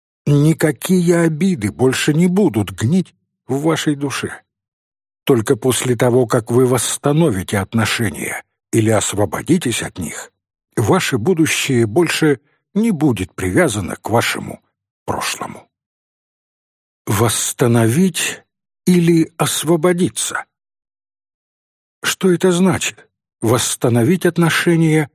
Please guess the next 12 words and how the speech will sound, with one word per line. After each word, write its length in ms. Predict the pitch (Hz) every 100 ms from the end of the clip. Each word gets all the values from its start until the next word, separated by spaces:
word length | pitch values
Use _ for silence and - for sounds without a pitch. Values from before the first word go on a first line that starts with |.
| _ _
или 180 | 170 165
освободиться 920 | 165 - 160 175 185 185 147 - -
от 140 | - -
них? 320 | - - _ _ _ _ _ _ _ _ _ -
Может 340 | 160 139 117
показаться, 800 | 131 131 107 143 123 - 139 113
что 280 | - - 143
немыслимы 760 | 135 135 156 - - 147 143
никакие 800 | 151 165 185 - - 180 131 117
отношения 800 | 113 120 113 - 160 135 117 113
между 420 | 110 139 107 117
человеком 840 | 110 - 117 113 107 160 - 104 90